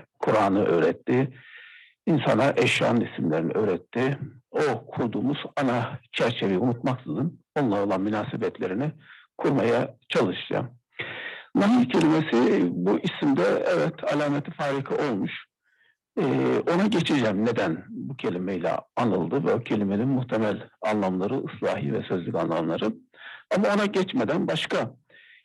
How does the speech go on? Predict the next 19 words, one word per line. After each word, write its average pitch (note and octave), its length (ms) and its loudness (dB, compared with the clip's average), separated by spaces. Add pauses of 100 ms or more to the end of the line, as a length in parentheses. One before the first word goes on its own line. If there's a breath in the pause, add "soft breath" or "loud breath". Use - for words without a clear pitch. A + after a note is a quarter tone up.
(160)
kelimeler D#3+ 580 0
de, F2 180 -2 (300)
e, - 60 -4 (580)
bu C#3 260 0
ismi D3 260 0
ilim D3+ 320 2
haline A2+ 320 0
dönüştürmüyor C#3 580 -2
ama A#2 260 -2 (420 soft breath)
hatırlatmakta C#3 720 -2
yarar C#3 280 0
görüyorum. G#2+ 520 -4 (420 loud breath)
Mukayese D#3+ 400 -2
edeceğimiz C#3+ 480 0 (140)
sentaks, C#3+ 400 -2 (300)
cümle C#3+ 420 0
bilgisi A2+ 380 -4
olarak F#2+ 380 -2 (280)
sintaks C3+ 560 -2